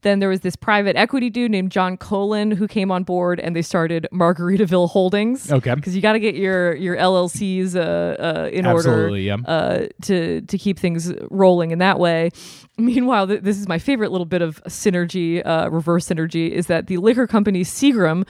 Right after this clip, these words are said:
Speaker 1: bought M C A. So at this point
Speaker 2: <laughs>
Speaker 1: now, uh, Jimmy Buffett w-, once was on A B C, which got bought by M C A, which is now owned by Seagram's. Uh, Edgar Bronfman Junior, uh, of Seagram came with an offer to license Margaritaville in Orlando.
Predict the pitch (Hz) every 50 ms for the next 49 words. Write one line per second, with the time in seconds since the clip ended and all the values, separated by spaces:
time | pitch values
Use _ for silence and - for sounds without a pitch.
0 | - - - - 165 202 202 226 262 - - - 214 220 214 - - 220 202 202
1 | 214 180 - - - 190 208 - _ - _ _ - - 226 214 208 196 233 233
2 | - - 285 226 208 311 196 180 - - 214 208 196 202 196 196 190 190 185 -
3 | - 190 185 180 175 170 175 - - 226 226 214 185 214 214 214 - 202 190 185
4 | - - - 196 190 185 185 - - 202 208 196 202 - - 196 185 202 190 185
5 | 180 175 170 185 170 180 185 - - 247 240 233 226 196 - 190 175 165 180 170
6 | - 170 165 160 156 156 - - 196 196 196 190 180 180 165 196 175 165 170 160
7 | 160 - 170 170 160 160 160 - - 277 247 240 220 220 - - - - - -
8 | - - 180 185 180 - - 208 220 202 214 202 190 - 190 175 175 165 - 175
9 | 180 180 220 226 226 214 196 190 185 180 170 - - - 165 160 160 - - -
10 | 170 165 - 220 208 190 190 185 - 202 196 185 190 180 - - 185 - 190 180
11 | 156 170 180 - 185 180 - 190 170 165 170 175 - 175 - - 160 160 156 170
12 | 180 180 175 165 170 170 170 - - 180 190 190 - 208 247 285 359 370 320 220
13 | 175 - - -